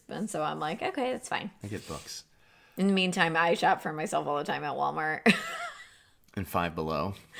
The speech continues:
Speaker 1: Yeah.
Speaker 2: Thank God.
Speaker 1: I love low
Speaker 2: Thank you,
Speaker 1: price
Speaker 2: Jesus.
Speaker 1: things.
Speaker 2: Five Below.
Speaker 1: I love finding a deal. But anyway, back to,
Speaker 2: <laughs>
Speaker 1: so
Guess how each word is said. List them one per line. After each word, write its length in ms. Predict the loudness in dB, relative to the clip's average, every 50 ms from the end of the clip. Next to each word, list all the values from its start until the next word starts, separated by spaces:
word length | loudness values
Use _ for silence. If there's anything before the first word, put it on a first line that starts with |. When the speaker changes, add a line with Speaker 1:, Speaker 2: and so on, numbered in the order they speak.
| -6 -4 0
Speaker 1:
Yeah. 220 | 2 2 2 2 0 -4
Speaker 2:
Thank 320 | -6 -6 -6 -8 -8 -10 -8
God. 400 | -4 -4 -2 0 0 4 10 10
Speaker 1:
I 80 | 12
love 240 | 12 12 10 8 8
low 200 | 6 6 6 6
Speaker 2:
Thank 120 | 6 6 6
you, 40 | 6
Speaker 1:
price 180 | 6 6 6
Speaker 2:
Jesus. 180 | 6 4 2 2
Speaker 1:
things. 300 | 2 2 4 4 2 2 2
Speaker 2:
Five 240 | 2 2 2 2 2
Below. 420 | 0 0 2 2 0 0 -2 -2 -2 0
Speaker 1:
I 60 | 4
love 220 | 8 8 8 8 6
finding 360 | 0 -2 0 0 0 -2 -4
a 60 | -4
deal. 500 | -6 -6 -4 0 2 4 4 4 2 2 2
But 120 | 2 4 4
anyway, 320 | 4 0 0 -2 -6 -2 6
back 400 | 10 12 12 12 12 10 2 -10 -6
to, 280 | -2 0 0 4 6 8 6 6 6 2 -4
Speaker 2:
<laughs> 260 | -6 -8 -8 -10 -8
Speaker 1:
so 540 | -4 6 12 12 12 12 12 12 10 6 2